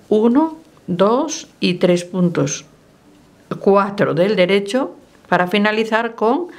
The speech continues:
hebra o lazada y un punto del revés. Vuelta número veintinueve. Dos puntos del revés. Uno, dos y tres puntos del derecho. Para fina-, para tejer ahora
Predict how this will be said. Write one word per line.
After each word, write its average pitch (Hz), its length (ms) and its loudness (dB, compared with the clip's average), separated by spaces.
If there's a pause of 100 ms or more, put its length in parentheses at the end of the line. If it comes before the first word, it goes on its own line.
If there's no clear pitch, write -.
(380)
hebra 196 420 4
o - 20 0
lazada 262 640 -2
y 190 180 0
un 190 200 2
punto 220 340 2
del 190 160 0
revés. 139 340 -4
Vuelta 277 340 2
número 240 320 4
veintinueve. 147 640 -2 (380)
Dos 254 320 2
puntos 311 400 2
del 269 140 2
revés. - 560 -6 (2000)
Uno, 175 500 0 (540)
dos 285 640 0 (220)
y 202 140 0
tres 202 280 0
puntos 359 720 0
del 156 260 2
derecho. 139 520 -2 (560)
Para 208 200 0
fina-, 190 420 -4
para 156 540 0
tejer 202 320 -2
ahora 302 340 0